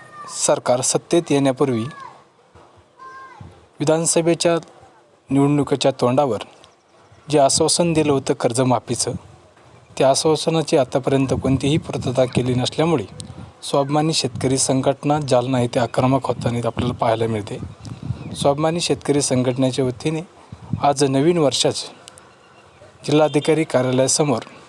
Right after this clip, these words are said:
शेतमालाची गुढी उभारून आंदोलन करण्यात आलेलं आहे.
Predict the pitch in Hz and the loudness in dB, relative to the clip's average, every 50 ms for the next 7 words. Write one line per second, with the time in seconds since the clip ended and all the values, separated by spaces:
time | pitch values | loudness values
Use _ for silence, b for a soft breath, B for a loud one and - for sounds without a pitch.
0 | - - - - - - 143 135 - - 156 139 131 123 131 123 - 131 127 135 | -20 -14 -10 -6 0 0 0 0 2 0 0 0 0 0 -2 -4 -4 -6 -6 -6
1 | - - - - - - - - - - - - - - - - - - - - | -8 -14 -20 -20 -20 -20 -20 -20 -20 -20 -20 -20 -20 -20 -20 -20 -20 -20 -20 -18
2 | - - 135 143 147 165 175 160 151 165 175 170 131 98 - - - - - - | -10 -4 -2 2 4 4 4 4 4 2 0 0 -2 -6 -8 -14 -18 -20 -18 -18
3 | - - - - - - - - - - - - - - - - - - - - | -18 -18 -20 -20 -20 -20 -20 -20 -20 -20 -18 -18 -18 -18 -18 -18 -18 -20 -20 -18
4 | - - - 135 131 131 143 143 143 139 143 139 - 127 110 123 120 117 - 117 | -10 -4 -2 -2 2 2 2 2 2 2 0 0 0 -2 0 0 -2 0 0 0
5 | 110 110 110 104 107 107 | 0 0 0 0 -2 -4